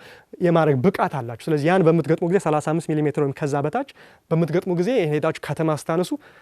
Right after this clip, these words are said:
ሰፊ ነገር አይታችሁ ከሆነ ትልቅ ፖስተሮች ላይ አሁን ውብ ከተሞች ሰፊ ሆነው ይነሳሉ። ኦፍኮርስ ፓኖራሚክ የሚባል ኢሜጅ አለ፣ ቀጣጥሎ አንስቶ መ-፣ መገጣጠም። ከዛ ውጭም ግን እነዚህ ሚሊሜትሮች ሎ ሆነው ከመጡ ሰፊ ቦታን በአንድ ጊዜ ካፕቸር የማድረግ ብቃት አላቸው። ስለዚህ ሚሊሜትር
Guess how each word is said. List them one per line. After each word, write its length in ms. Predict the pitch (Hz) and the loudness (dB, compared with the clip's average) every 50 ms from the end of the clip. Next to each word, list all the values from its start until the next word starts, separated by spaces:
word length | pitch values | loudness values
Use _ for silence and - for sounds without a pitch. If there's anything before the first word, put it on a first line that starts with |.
| - - | -12 -4
ሰፊ 180 | - 214 190 - 196 | 0 0 0 2 2
ነገር 180 | 147 131 117 135 | 0 0 0 -4
አይታችሁ 300 | 147 165 190 202 - - | -6 -4 -4 -4 -4 -2
ከሆነ 180 | - 202 185 165 | -2 -2 0 0
ትልቅ 240 | - 196 185 190 - | 0 0 0 0 -2
ፖስተሮች 420 | - 208 165 - - 180 165 147 - | -2 -6 -4 -2 0 0 0 0 -2
ላይ 80 | 143 | -4
አሁን 120 | 131 139 139 | -4 0 2
ውብ 180 | 151 202 180 - | 2 2 2 2
ከተሞች 420 | - 170 - 165 175 247 294 - - - - - - - - | 0 0 2 4 4 2 2 0 -4 -16 -18 -20 -20 -12 -4
ሰፊ 280 | - 294 254 - - - 269 | 0 0 0 0 0 4 6
ሆነው 200 | 262 247 233 208 | 6 8 8 8
ይነሳሉ። 380 | 180 156 139 - - 127 113 120 | 6 6 4 2 -2 -6 -4 -2
ኦፍኮርስ 320 | 151 160 - - 190 - - | -4 -2 0 0 -2 -2 -2
ፓኖራሚክ 500 | - 190 185 185 175 175 170 160 147 - | -2 2 4 4 4 4 4 2 0 -2
የሚባል 360 | 147 139 135 113 117 139 147 | -4 -4 -4 -4 -4 -4 -4
ኢሜጅ 260 | 147 135 156 156 123 131 | -2 -2 0 0 0 0
አለ፣ 160 | 127 127 123 - - - - - - - | -2 -4 -6 -8 -12 -20 -20 -14 -6 -2
ቀጣጥሎ 360 | 190 190 180 170 - 170 160 156 | 0 2 2 0 2 2 2 2
አንስቶ 260 | 143 139 123 - - 247 | 2 0 0 2 4 4
መ-፣ 180 | 180 143 151 - - | 6 4 2 0 0
መገጣጠም። 480 | 143 139 135 143 139 131 - 127 113 | 0 2 2 2 0 -2 -4 -8 -10
ከዛ 220 | - - 185 170 190 240 | -4 -2 -2 2 4 2
ውጭም 280 | 240 233 - - 220 220 | 2 2 0 -2 -2 -2
ግን 120 | 294 294 | 0 0
እነዚህ 220 | 202 170 160 165 | 0 0 2 2
ሚሊሜትሮች 440 | 170 175 180 170 - 175 156 147 - 156 | 2 2 2 2 0 -2 -2 -2 -2 0
ሎ 220 | 147 165 202 185 | 4 6 6 6
ሆነው 220 | 170 190 175 160 | 4 2 0 0
ከመጡ 280 | - 170 175 185 185 - 370 359 - - - - - _ - | 0 0 0 0 2 2 0 0 0 -4 -20 -20 -20 _ -10
ሰፊ 400 | - 220 208 - - - - 208 175 | -4 -4 -4 -4 -4 -2 2 2 4
ቦታን 280 | 170 165 - 285 320 220 | 4 4 2 0 0 2
በአንድ 280 | 135 160 156 151 135 139 | 2 2 2 2 0 -2
ጊዜ 160 | 127 120 151 196 | -4 -4 -4 -4
ካፕቸር 360 | - - 147 131 - - 131 127 | -4 -4 -8 -6 -6 -6 -6 -6
የማድረግ 320 | 127 127 123 135 127 113 | -4 -4 -4 -4 -4 -4
ብቃት 300 | 110 - 170 143 135 - - - - - - _ - | -4 -2 -2 -2 -2 -4 -10 -20 -20 -20 -18 _ 0
አላቸው። 460 | 185 170 160 151 139 - - 139 131 | 0 2 2 2 -2 -4 -6 -8 -8
ስለዚህ 240 | 127 165 160 156 160 | -6 -4 -2 0 2
ሚሊሜትር 460 | 156 170 180 196 196 185 185 - 311 | 4 4 4 6 4 4 2 2 -2